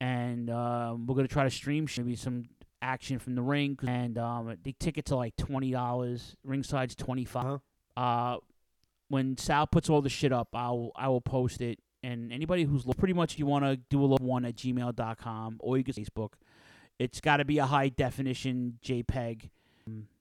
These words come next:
Speaker 1: local. Yes, I'll mail them shirts. I'll still office and do my due diligence 'cause you guys have been fucking awesome with us. So, um, but yeah,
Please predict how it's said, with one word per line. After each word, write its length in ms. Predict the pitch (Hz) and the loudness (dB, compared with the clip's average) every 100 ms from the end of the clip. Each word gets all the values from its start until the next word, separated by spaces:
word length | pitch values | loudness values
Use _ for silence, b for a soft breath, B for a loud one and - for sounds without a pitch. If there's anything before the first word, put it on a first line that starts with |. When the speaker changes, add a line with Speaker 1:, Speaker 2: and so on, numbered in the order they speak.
| _ | _
Speaker 1:
local. 480 | 113 110 - 117 - b b b b b b - | -2 -2 -2 -6 -8 b b b b b b -4
Yes, 240 | 117 113 | -4 -4
I'll 80 | 110 | -2
mail 200 | 123 117 | 0 0
them 120 | 113 | -4
shirts. 460 | 110 107 110 - - | -6 -6 -8 -10 -10
I'll 60 | - | 0
still 140 | 127 | 4
office 180 | 123 120 | 4 4
and 100 | 110 | 2
do 80 | 127 | 4
my 120 | 120 | 4
due 160 | 113 120 | 2 2
diligence 360 | 123 120 110 | 2 0 -4
'cause 160 | - 127 | -6 -4
you 60 | |
guys 200 | 131 147 131 | 2 2 2
have 20 | |
been 80 | 135 | -2
fucking 320 | - 120 120 | -2 -4 -4
awesome 320 | 113 107 113 | -4 -6 -6
with 240 | 113 107 | -6 -6
us. 140 | 107 101 | -8 -8
So, 260 | 113 101 - b b b b b b - | -8 -10 -12 b b b b b b -6
um, 380 | 110 107 104 101 _ _ _ _ | -4 -4 -6 -12 _ _ _ _
but 160 | 107 117 | -6 -2
yeah, 300 | 131 117 | 0 0